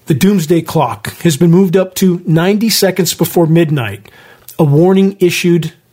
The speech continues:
again this week by the Union of Atomic Scientists. As dire as their warning is, and all of the factors they cite to back up their warning,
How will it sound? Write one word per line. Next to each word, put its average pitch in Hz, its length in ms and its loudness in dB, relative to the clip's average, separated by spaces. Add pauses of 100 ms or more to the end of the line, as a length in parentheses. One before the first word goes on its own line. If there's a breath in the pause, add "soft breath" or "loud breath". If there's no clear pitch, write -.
(260)
again 143 240 0
this 160 240 2
week 156 220 0
by 151 120 0
the 151 120 0
Union 180 480 2
of 165 260 -2
Atomic 160 480 0
Scientists. 156 680 -2 (420 loud breath)
As 147 160 0
dire 185 420 2
as 165 200 -2
their 180 160 2
warning 165 460 2
is, 127 580 -2 (180)
and 139 300 -2
all 170 200 2
of 180 60 2
the 170 80 -2
factors 165 440 -2
they 151 120 0
cite 156 400 -2
to 160 80 0
back 143 320 -4
up 170 140 -4
their 156 160 0
warning, 127 340 -2